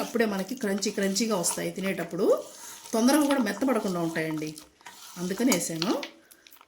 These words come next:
చూడండి, ఇప్పుడు బాగా కలుపుకునేసాం కదా మనం. ఈ ఉప్పు ఒకసారి చెక్ చేసుకుని మీరు,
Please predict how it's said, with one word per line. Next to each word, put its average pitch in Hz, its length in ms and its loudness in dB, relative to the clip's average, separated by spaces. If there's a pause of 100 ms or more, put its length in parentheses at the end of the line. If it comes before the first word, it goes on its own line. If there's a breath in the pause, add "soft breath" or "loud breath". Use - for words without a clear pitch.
(220)
చూడండి, 156 320 -8 (460 loud breath)
ఇప్పుడు 160 240 -8
బాగా 180 140 0 (100)
కలుపుకునేసాం 175 540 -2
కదా 220 160 -2
మనం. 277 140 2 (360 loud breath)
ఈ - 20 0 (120)
ఉప్పు - 160 -2
ఒకసారి 202 320 -2
చెక్ 202 200 0
చేసుకుని 196 320 2
మీరు, 294 160 4